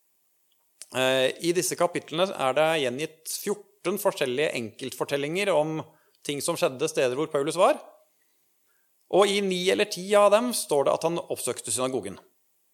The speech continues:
Det var der var det naturlig å starte. Der var det folk som kjente til de gamle skriftene, og som, eh, hadde en tanke om at det skulle komme en Messias en gang.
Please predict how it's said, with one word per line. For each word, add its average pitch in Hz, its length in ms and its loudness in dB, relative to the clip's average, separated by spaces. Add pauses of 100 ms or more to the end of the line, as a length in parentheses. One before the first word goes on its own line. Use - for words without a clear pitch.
(1600)
Det 285 80 6
var 320 160 6
der 262 240 6
var 262 140 4
det 269 80 4
naturlig 190 260 4
å 190 60 4
starte. 107 340 2
Der 233 200 4
var 202 120 4
det 226 80 -2
folk 165 220 0
som 202 220 0
kjente 139 360 -4
til 175 160 -2
de 196 80 0
gamle 170 240 2
skriftene, 196 480 -2
og 190 140 2
som, 190 280 0
eh, 185 360 -2 (1000)
hadde 135 240 6
en 170 100 2
tanke 147 260 0
om 131 100 0
at 143 160 -2
det 156 140 2
skulle 151 280 -2
komme 117 240 0
en 123 80 -4
Messias 117 380 0
en 147 100 -2
gang. 247 240 0